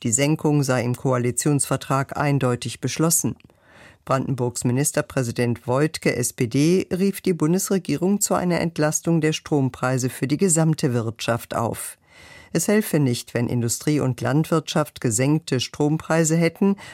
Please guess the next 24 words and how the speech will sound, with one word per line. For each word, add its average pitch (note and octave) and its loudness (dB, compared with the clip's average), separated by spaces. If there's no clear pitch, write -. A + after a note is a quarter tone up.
aber E3 0
der E3 2
ganze D3 2
Mittelstand C#3+ 0
leer E3+ 2
ausgehe, B2 0
sagte B2 -2
er B2 0
in D#3 2
Potsdam. A2+ -2
Kritik G#3+ -2
an F#3+ 2
den G3 4
Plänen F#3+ 2
war F#3 0
unter E3+ 0
anderem D3+ 0
auch C#3 -2
von D#3 0
den D#3+ 2
Handels- C3+ 0
und - -2
Handwerksverbänden C3 0
gekommen. A#2+ -2